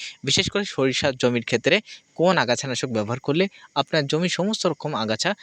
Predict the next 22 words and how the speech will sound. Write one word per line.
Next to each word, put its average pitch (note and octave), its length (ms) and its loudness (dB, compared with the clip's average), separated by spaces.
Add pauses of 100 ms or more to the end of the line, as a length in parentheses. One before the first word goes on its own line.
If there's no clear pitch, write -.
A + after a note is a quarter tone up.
(200)
মরে D#3+ 280 6
সাফ A2+ 240 4
হবে। G2 180 -4
হ্যাঁ B2+ 200 -2
বন্ধু, F#2+ 240 -8 (380)
বন্ধু, E3 240 4 (280)
সরিষার F#3 360 2
জমির F#3 300 -4
ক্ষেত্রে C3 300 2 (400)
যদি C3+ 300 2 (280)
আপনার E3 300 2
জমিতে C3 380 -4 (380)
মোটা C#3+ 360 0
ঘাস D3+ 240 -6
ছাড়া A2 280 -8 (360)
অন্য E3+ 220 -6
অন্য F3+ 200 -4
ঘাসগুলি, A#2+ 440 0 (320)
যেমন C3 360 -2
রয়েছে C3 380 -2 (400)
শ্যামা, C3 500 0 (480)
যেমন D#3 380 0